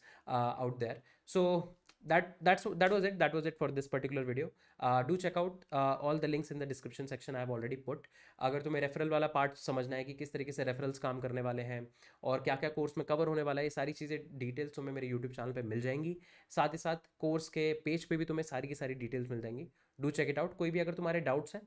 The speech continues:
so you guys can definitely reach out to us for that as well।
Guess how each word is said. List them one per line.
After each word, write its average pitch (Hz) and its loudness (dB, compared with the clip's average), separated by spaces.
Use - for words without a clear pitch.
so 127 -4
you 123 0
guys 127 -4
can 123 -2
definitely 123 -4
reach 120 -4
out 120 -6
to 120 -4
us 117 -12
for 107 -4
that 147 -4
as 98 -12
well। 98 -14